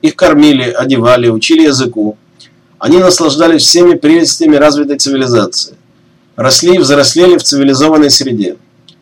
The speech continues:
А позже возвращались в свои племена, живущие на порядок или на несколько порядков хуже. Германцы из племён, служивших на границах империи,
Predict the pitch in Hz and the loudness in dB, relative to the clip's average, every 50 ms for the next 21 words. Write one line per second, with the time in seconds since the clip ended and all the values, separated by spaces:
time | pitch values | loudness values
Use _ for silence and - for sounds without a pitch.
0 | _ _ _ - - - 113 131 180 190 170 156 147 123 120 120 - 127 - - | _ _ _ -10 -10 -8 -2 0 2 2 2 2 0 0 -2 -2 -4 -4 -4 -4
1 | - - - - 330 - - - 349 339 339 - 330 330 330 330 311 294 240 202 | -2 0 0 2 0 0 0 0 0 0 0 0 0 0 2 2 2 2 2 0
2 | 180 - - - - 135 151 170 175 175 - 156 151 147 139 - 139 139 151 160 | -2 -4 -6 -6 -4 0 2 2 2 2 0 0 2 2 2 2 2 2 2 2
3 | 156 147 135 - 135 131 131 123 123 123 143 151 - - 147 135 139 123 117 131 | 0 -2 -4 -4 -6 -6 -4 -4 -4 -4 -2 -4 -4 -4 -6 -8 -6 -6 -4 0
4 | 135 135 131 - 139 123 - - - 117 107 92 - - - _ _ _ _ _ | 0 0 0 -2 -6 -8 -8 -8 -6 -6 -6 -6 -8 -14 -20 _ _ _ _ _
5 | _ _ _ _ _ _ _ _ _ _ _ _ _ 101 107 117 - 147 175 185 | _ _ _ _ _ _ _ _ _ _ _ _ _ -6 -4 0 2 4 4 4
6 | 190 180 - - 139 135 - - - 285 302 320 330 302 277 - - - 135 160 | 4 2 0 0 0 -2 -2 -2 0 2 2 4 2 2 0 0 -2 0 2 2
7 | 165 - - - - - 147 135 135 139 139 143 139 131 - 120 120 117 135 120 | 0 0 -2 -8 -8 -6 -6 -2 0 0 2 2 0 -2 -2 -4 -6 -6 -8 -8
8 | 117 131 120 117 104 95 90 - | -6 -2 -2 0 0 -2 -4 -6